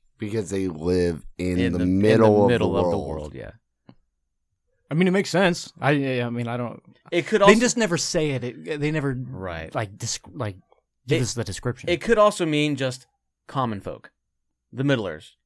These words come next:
Speaker 2: not, not the people down in the, in the slums, and not the, the super elite, just the middlers.
Speaker 3: Well, it makes sense here, right? 'Cause the sentence says
Speaker 2: Middle class, if you will.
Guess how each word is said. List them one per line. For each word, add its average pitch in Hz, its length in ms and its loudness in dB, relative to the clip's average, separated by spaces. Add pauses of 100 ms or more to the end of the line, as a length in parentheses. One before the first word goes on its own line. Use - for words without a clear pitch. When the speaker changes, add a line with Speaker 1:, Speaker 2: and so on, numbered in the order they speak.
(200)
Speaker 2:
not, 135 420 -2
not 147 240 2
the 139 80 -4
people 135 260 -2
down 131 300 0
in 123 160 -4
the, 117 100 -10
in 110 120 -10
the 104 40 -10
slums, 143 440 2
and 113 180 -8
not 120 240 -4
the, 104 480 -4
the 98 100 -12
super 107 280 -8
elite, 90 440 -14
just 143 180 -6
the 147 40 -4
middlers. 117 380 -8
Speaker 3:
Well, 190 240 6
it 190 100 4
makes 180 220 2
sense 143 240 -2
here, 135 120 -2
right? 135 180 0
'Cause 139 180 -6
the 143 80 -4
sentence 165 400 -2
says 143 440 0
Speaker 2:
Middle 156 200 -4
class, 165 340 -10
if - 260 -14
you 147 100 -4
will. 160 200 0